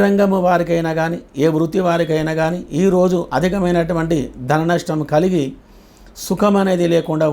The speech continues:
ఉంటారు. మరి కావున గ్రహచార రీత్యా దోష నివారణ గురించి మీరు చేయవలసినటువంటి పని, చంద్రునికి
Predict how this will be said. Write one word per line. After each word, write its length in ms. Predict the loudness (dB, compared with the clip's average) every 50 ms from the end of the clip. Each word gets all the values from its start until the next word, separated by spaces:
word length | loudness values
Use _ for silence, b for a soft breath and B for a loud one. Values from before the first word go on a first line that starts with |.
| 0
ఉంటారు. 300 | 0 0 0 0 0 -2 -8 b b b b b b b b -4
మరి 160 | -2 -2 0 0 2
కావున 280 | 2 2 2 2 0 -2 -4 -6 -4 0
గ్రహచార 460 | 2 2 2 2 2 0 0 2 2 2 0 0
రీత్యా 300 | -2 -2 -4 -4 -4 -4 -4 0 0
దోష 200 | 2 2 2 0 -4 -2
నివారణ 320 | -2 0 0 0 0 -2 -4 -4 -2
గురించి 300 | -2 -2 -4 -4 -8 -12 b b b b b b b b b -2 0
మీరు 220 | 2 4 4 4 4 4
చేయవలసినటువంటి 840 | 2 2 2 2 0 0 -2 -2 -4 -4 -2 -2 -2 -2 0 -2 0 0
పని, 180 | 0 -2 -2 -4 -8 b b b b b b b b b b -6 -2
చంద్రునికి 540 | 0 0 2 2 2 2 2 0 -2 -4